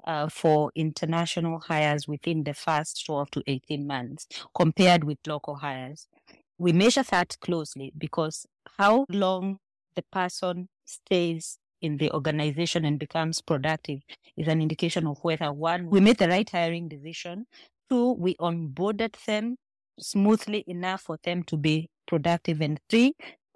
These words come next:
whether the organization is offering the culture and environment that enables people of the environments to thrive.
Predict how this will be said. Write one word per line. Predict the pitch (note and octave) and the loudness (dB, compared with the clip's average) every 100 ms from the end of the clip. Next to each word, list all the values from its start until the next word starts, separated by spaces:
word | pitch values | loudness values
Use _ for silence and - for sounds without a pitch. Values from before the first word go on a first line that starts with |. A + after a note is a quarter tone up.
| - | 0
whether | G3 F#3+ | 2 4
the | F3+ F3 | 2 2
organization | D#3 E3 E3 D#3 F3 F#3 | 2 0 -2 -4 -2 -2
is | E3+ - | -2 -2
offering | - F3 - E3+ E3+ F3 - | 0 2 2 2 2 0 -4
the | D3+ - | -8 -2
culture | F3+ F3 E3+ - D3 - | 2 2 0 -2 -2 -2
and | E3 D#3+ | -4 -4
environment | D#3 E3 E3 D#3+ D#3 - | -4 0 0 0 -4 -2
that | D3+ - | -2 -2
enables | - D3+ D#3 D3+ D#3 D#3+ D#3+ - - _ - | -2 0 0 0 -4 -4 -10 -20 -20 _ -4
people | E3+ D#3+ | -2 -2
of | - D3+ - | -2 -6 -4
the | C#3+ C#3 | -6 0
environments | D#3 D3 E3 D3 C3+ C3 | 2 6 4 4 0 -6
to | - | -8
thrive. | A#2+ E3+ C#3+ | -4 -2 -2